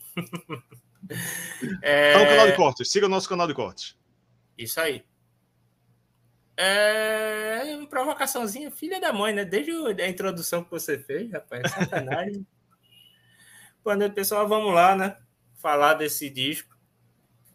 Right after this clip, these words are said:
Speaker 1: E a sua pergunta, repita, que agora eu me esqueci.
Speaker 2: Kai Hansen
Speaker 1: A pergunta que você tava fazendo pra mim.
Speaker 2: é o vocalista ideal para o Gamma Ray?
Speaker 1: Ah, você tava fazendo a pergunta da enquete, tá?
Speaker 2: Da enquete, da enquete.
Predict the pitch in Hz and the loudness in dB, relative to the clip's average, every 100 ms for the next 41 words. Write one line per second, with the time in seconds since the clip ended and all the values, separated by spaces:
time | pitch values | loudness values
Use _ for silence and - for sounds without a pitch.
0 | _ _ _ 139 143 151 151 170 165 160 | _ _ _ 0 4 4 4 0 0 0
1 | 151 - 156 147 143 160 156 160 135 143 | 0 0 2 4 2 2 -2 -2 -2 -2
2 | 135 123 170 170 214 _ _ _ _ _ | -4 -6 -8 -8 -10 _ _ _ _ _
3 | _ _ _ _ _ 208 202 139 170 190 | _ _ _ _ _ 0 0 0 -2 -2
4 | - 180 151 143 156 151 151 156 147 147 | 0 2 2 0 -4 -4 -2 0 0 -2
5 | 143 139 131 117 117 _ _ _ _ _ | -4 -4 -4 -6 -8 _ _ _ _ _
6 | _ _ - 185 175 190 185 139 139 - | _ _ -2 2 2 2 2 0 0 -2
7 | 185 156 131 - 147 123 117 113 101 120 | -2 2 0 2 -2 -2 -4 -6 -6 -6
8 | 165 90 _ _ _ 156 165 127 117 147 | -8 -12 _ _ _ 8 8 8 2 2
9 | 156 - 139 151 147 143 147 147 135 107 | 2 2 2 2 0 -2 -4 -4 -6 -8
10 | 107 - 117 - _ _ 120 156 131 107 | -12 -12 -14 -14 _ _ -10 -8 -6 -6
11 | 110 98 113 - - | -8 -12 -14 -18 -20